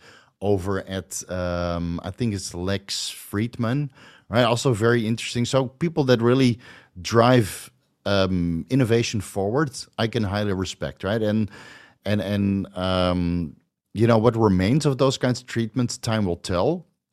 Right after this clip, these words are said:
But I, I wouldn't be against doing the follistatin, uh, th-, uh, follistatin gene therapy or the luteinizing hormone gene therapy just to give it a try, right? I mean, I am <laughs> financially secure, so I would be able to do it.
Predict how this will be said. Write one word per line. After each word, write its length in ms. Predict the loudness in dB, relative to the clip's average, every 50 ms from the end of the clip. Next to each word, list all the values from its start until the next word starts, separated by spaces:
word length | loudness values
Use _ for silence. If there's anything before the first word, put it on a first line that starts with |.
| _
But 160 | 0 2 2 2
I, 280 | 2 2 0 0 0 0
I 120 | 0 0
wouldn't 180 | 0 2 2 0
be 100 | 0 0
against 400 | 0 -2 -2 -2 -2 -2 -4 -4
doing 160 | -2 -2 -2
the 60 | -4
follistatin, 680 | -2 0 0 0 0 0 -2 -4 -4 -4 -6 -10 -10 -10 -16 _
uh, 460 | -8 -6 -4 -4 -4 -4 -4 -6 -8 -10
th-, 200 | -12 -14 -14 -14 -14
uh, 180 | -18 -16 -16
follistatin 680 | -12 -4 -2 -2 -2 -2 -2 -4 -4 -4 -2 -4 -6 -6
gene 200 | -4 -6 -6 -4
therapy 540 | -4 -4 -4 -4 -4 -4 -4 -4 -4 -6 -8 -16 -20 -20 -20 _ _ _
or 100 | -6 -4
the 80 | -2 0
luteinizing 540 | 0 0 0 0 0 0 0 0 0 0 0
hormone 320 | 0 0 2 2 0 0
gene 240 | 0 -2 -2 -2 -2
therapy 420 | -2 0 0 0 -2 -2 -4 -6
just 200 | -4 -4 -6 -4
to 60 | -4 -4
give 140 | -4 -4
it 80 | -4 -4
a 40 | -8
try, 300 | -6 -6 -4 -4 -4 -8 -12 _ _ _ -20 -20 -20 _ _ _ _
right? 160 | -2 2 2
I 60 | 2
mean, 160 | 4 2 2 2
I 140 | 2 2
am 100 | 2 2
<laughs> 100 | 2 0 -2
financially 440 | -2 -2 -6 -10 -10 -8 -6 -6 -6
secure, 460 | -6 -8 -12 -8 -6 -2 -2 -2 -4
so 320 | -4 -6 -4 -4 -4 -6 -8 -16 -18 -18 -20 -20 -20 _ _
I 120 | 0 2
would 160 | 2 2 2 2
be 100 | 2 2
able 160 | 2 2 0
to 100 | -4 -4
do 220 | -2 0 2 2
it. 240 | 2 0 -2 -6